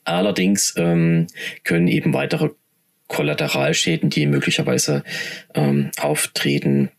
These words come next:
hier vermieden werden.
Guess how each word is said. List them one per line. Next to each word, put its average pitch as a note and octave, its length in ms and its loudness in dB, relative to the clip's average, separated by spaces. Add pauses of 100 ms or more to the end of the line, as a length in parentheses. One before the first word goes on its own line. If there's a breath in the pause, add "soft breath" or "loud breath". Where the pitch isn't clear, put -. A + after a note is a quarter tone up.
(640)
hier E3 240 0
vermieden D3+ 600 2 (340 loud breath)
werden. C#3+ 680 0